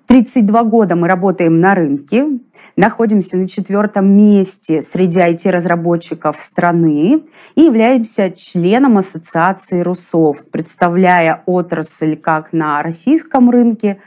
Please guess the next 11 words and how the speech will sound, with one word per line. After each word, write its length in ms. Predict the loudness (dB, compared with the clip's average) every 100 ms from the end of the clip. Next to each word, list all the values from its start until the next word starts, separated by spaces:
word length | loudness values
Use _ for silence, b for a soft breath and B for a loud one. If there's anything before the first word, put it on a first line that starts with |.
| b -6
так 180 | 0
и 40 | 2
на 100 | 2
зарубежном. 800 | 2 -2 -2 -4 -6 -8 -14 -14 _ _ B B B B
На 120 | 2
сегодняшний 720 | 2 4 4 4 0 0 0
день 440 | 2 4 4 2 -4
в 140 | -12 -4
компании 720 | 0 0 2 0 0 -2 -4
семьдесят 840 | -6 -2 0 -2 -8 -10 -10 -10 _ -4
продуктов 800 | -2 -2 -6 -8 -8 -8 -10